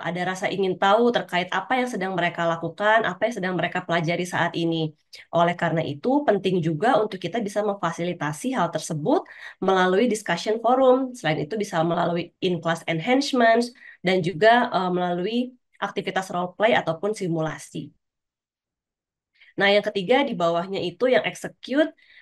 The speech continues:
eh, kita harus bisa mendorong para learner untuk bisa mengeksekusi program pembelajaran yang sudah mereka, eh, ikuti untuk meningkatkan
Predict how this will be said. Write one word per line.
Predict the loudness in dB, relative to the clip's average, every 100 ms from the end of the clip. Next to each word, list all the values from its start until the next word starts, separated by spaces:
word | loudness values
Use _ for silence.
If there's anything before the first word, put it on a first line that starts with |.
| 0
eh, | 6 6 6 2
kita | -2
harus | 0 0 -2
bisa | -4 -4 -4
mendorong | -2 -2 -2 -2
para | -2 -2
learner | -2 -4 0 2 2
untuk | -2 -8
bisa | -10 -6
mengeksekusi | -4 -4 -6 -6 -6 -4 -4 -2
program | 0 0 2 2
pembelajaran | 2 0 2 2 2 0 4 4 4
yang | 2
sudah | -2 -4 -2 -2
mereka, | 0 -4 -4 -2 -2 -2 -6
eh, | -2 -2 -4
ikuti | -6 -10 _ -2 -2 -2 _ _ -6
untuk | -4 -2 0
meningkatkan | -2 0 -4 0 0